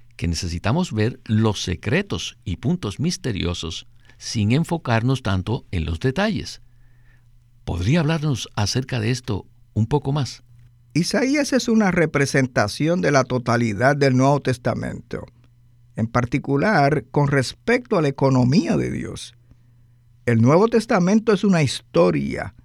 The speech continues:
Speaker 2: de la manera como se lleva a cabo la economía de Dios en Cristo, desde el nacimiento de Cristo en Mateo uno hasta la Nueva Jerusalén en Apocalipsis veintiuno y veintidós.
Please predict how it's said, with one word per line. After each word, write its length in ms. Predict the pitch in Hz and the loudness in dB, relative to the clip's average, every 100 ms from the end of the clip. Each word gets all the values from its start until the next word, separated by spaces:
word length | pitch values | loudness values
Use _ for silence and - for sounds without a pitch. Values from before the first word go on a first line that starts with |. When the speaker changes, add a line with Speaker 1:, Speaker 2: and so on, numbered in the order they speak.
| - | -2
Speaker 2:
de 140 | 123 | 2
la 140 | 131 131 | 2 4
manera 500 | 127 123 175 220 175 | 4 4 4 4 0
como 400 | - 220 247 220 | 2 2 4 2
se 240 | - 165 | 2 0
lleva 300 | 160 175 175 | 2 2 2
a 80 | 147 | 0
cabo 480 | _ 214 240 233 160 | _ -2 2 2 2
la 80 | |
economía 520 | 143 156 147 135 143 170 | 2 0 2 0 0 2
de 160 | 175 | 2
Dios 400 | 151 147 160 - _ | 2 2 0 -2 _
en 220 | 175 170 | 2 2
Cristo, 760 | - - 190 196 - _ - - - _ _ _ _ _ - | 0 -4 -2 -2 -8 _ -10 -10 -20 _ _ _ _ _ -8
desde 540 | 107 123 135 147 226 | 2 6 6 4 2
el 80 | 247 | 4
nacimiento 640 | 151 127 135 135 165 185 | 2 0 0 2 2 2
de 160 | 240 240 | 2 2
Cristo 600 | 240 151 170 - 247 330 | 4 2 2 0 0 0
en 140 | 160 135 | 0 2
Mateo 480 | 127 127 156 165 - | 2 2 2 2 0
uno 460 | 131 135 196 277 - - - - | 0 2 2 0 -4 -20 -20 -16
hasta 380 | - 139 - 143 | -4 -4 -2 -2
la 160 | 127 113 | 0 0
Nueva 520 | 107 110 123 175 233 | 2 4 4 4 2
Jerusalén 840 | 233 277 254 269 196 185 262 - - | 0 -2 0 0 2 4 2 0 -4
en 160 | 160 180 | 0 0
Apocalipsis 1000 | 175 214 214 180 190 - 226 220 - 147 | 0 0 2 2 0 -2 -2 -2 -4 -2
veintiuno 760 | 151 156 - 156 147 160 165 - | 2 2 2 2 4 2 -2 -2
y 140 | 147 | -2
veintidós. 760 | 151 156 208 220 392 - - | -2 -4 -4 -4 -4 -6 -12